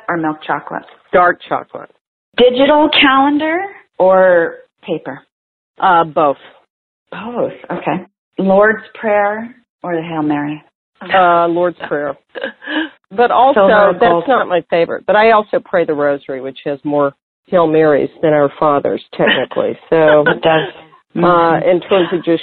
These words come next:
Speaker 2: sheer number, right?
Speaker 3: Yeah.
Speaker 1: What's your favorite prayer?
Speaker 2: It depends.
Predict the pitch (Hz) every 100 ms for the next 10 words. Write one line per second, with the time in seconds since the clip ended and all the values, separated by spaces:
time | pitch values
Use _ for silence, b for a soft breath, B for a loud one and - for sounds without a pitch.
0 | - 196 185 165 156 156 139 110 113 147
1 | 156 190 - - _ _ _ 175 160 151
2 | 135 - 202 202 196 190 202 208 190 -
3 | 170 165 165 - _ _ _ - 262 269
4 | 262 - - 269 240 143 127